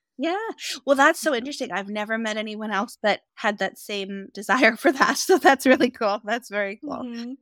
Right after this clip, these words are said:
Speaker 1: Amazing. Okay. So, yeah. So, okay. So then you're, you're working and you're a part of this religious, you know, religious organization. How was that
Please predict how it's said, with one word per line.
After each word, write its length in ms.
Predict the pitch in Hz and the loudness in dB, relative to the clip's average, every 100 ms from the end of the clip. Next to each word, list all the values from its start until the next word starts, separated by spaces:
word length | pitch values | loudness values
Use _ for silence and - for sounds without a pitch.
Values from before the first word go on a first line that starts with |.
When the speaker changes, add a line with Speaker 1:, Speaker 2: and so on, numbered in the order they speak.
| _ _ _ _ _ _ _ _ | _ _ _ _ _ _ _ _
Speaker 1:
Amazing. 720 | 208 214 214 220 277 202 - - | -6 -2 -2 -2 -2 -2 -2 -4
Okay. 340 | - 254 294 | -4 2 2
So, 640 | - - 302 233 135 277 - _ _ _ _ _ 165 | 0 4 8 8 6 -4 -8 _ _ _ _ _ -16
yeah. 220 | - 165 381 | 0 2 2
So, 340 | - 349 339 311 | 0 -2 0 0
okay. 240 | 381 240 | 0 0
So 160 | 254 277 | -2 0
then 460 | 294 294 294 302 285 | 4 6 6 2 -2
you're, 300 | - 262 254 247 240 _ | -6 -2 0 -2 -8 _
you're 360 | 262 247 233 226 | -12 -6 -6 -6
working 720 | 214 254 294 - 330 311 311 302 | -6 -6 -6 -6 -6 -6 -8 -8
and 240 | 220 220 220 | -6 -6 -8
you're 180 | 208 202 | -10 -10
a 100 | 208 | -10
part 400 | - 262 269 277 | -12 -8 -6 -6
of 480 | - 214 214 214 220 - _ _ _ | -6 -4 -4 -4 -8 -14 _ _ _
this 540 | 220 214 208 202 - - _ | -12 -8 -8 -10 -16 -20 _
religious, 600 | 208 208 214 233 262 240 - | -8 -4 -4 -4 -4 -4 -4
you 140 | 226 | -6
know, 60 | 196 | -6
religious 420 | 190 202 233 254 | -4 -4 -4 -4
organization. 920 | 214 214 226 214 214 - - - 233 285 _ _ _ | -4 -2 -2 -2 -4 -4 -8 -8 -10 -12 _ _ _
How 380 | - - 277 320 | -12 -8 -4 -4
was 320 | 285 302 285 | -4 -6 -6
that 300 | 269 254 254 | -2 -2 -2